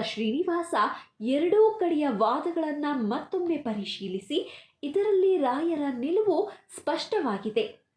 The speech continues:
ಆದರೆ ಗಡಿಬಿಡಿ ಮಾಡಿ ರಾಯರ ಮೇಲೆ ದೂರು ನೀಡಿದ ಭಕ್ತನಿಗೆ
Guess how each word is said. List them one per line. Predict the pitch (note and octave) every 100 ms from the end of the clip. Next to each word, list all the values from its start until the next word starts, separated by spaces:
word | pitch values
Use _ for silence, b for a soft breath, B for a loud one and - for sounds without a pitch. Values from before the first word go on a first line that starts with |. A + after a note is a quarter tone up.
| _
ಆದರೆ | A#3+ E4 G#4 F4+ F4+ - - G#3+
ಗಡಿಬಿಡಿ | G3 D4 F#4+ F#4 E4+ D#4
ಮಾಡಿ | C#4+ C#4+ C#4 C#4+
ರಾಯರ | B3 A#3 D4 F#4 E4
ಮೇಲೆ | D#4 D4+ C#4 D4 A#3 A#3+
ದೂರು | D#4 G4 F4
ನೀಡಿದ | D4+ D4 C4+ C4
ಭಕ್ತನಿಗೆ | G#3 C#4 D4+ - F#4+ F#4 D4 C4+ - -